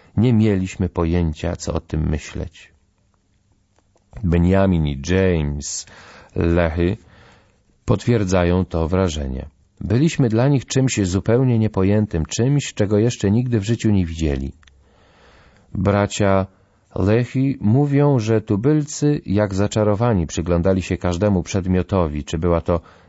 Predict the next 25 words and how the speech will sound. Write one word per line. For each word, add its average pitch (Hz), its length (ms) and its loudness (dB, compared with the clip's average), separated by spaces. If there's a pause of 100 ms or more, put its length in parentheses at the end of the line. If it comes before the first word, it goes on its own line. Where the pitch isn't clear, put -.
zapałka, 101 800 0 (400)
czy 82 220 -2
puszka 80 380 -4
konserw, 101 800 -2
ołówek, 90 1000 0
czy 76 180 -4
nożyczki. 82 640 -4 (1400)
O 127 120 2
tym, 143 160 2
co 131 140 0
się 120 140 -2
wtedy 120 280 -2
działo 123 240 2
w - 160 -8
ich 101 160 -6
głowach, 104 600 2
opowiadają 101 580 2
żyjący 90 540 0
do 87 140 -2
dziś 85 280 -6
tubylcy. 71 600 -4
Z - 140 -8
ich 90 160 -2
relacji 87 580 0
wynika, 80 520 0